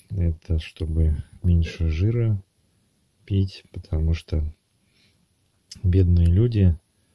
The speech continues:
на самом деле едят плохую еду, и она более жирная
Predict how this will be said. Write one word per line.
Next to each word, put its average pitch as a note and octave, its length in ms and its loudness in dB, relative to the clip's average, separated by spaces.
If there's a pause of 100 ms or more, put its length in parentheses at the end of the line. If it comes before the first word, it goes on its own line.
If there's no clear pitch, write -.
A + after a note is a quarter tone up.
(680)
на F#2+ 80 0
самом G2+ 360 2
деле F#2+ 540 2 (160)
едят F#2 320 0
плохую A#2 560 -2
еду, F2+ 440 -2
и E2 60 2
она F2+ 280 2
более F2 400 2
жирная F2+ 1000 -2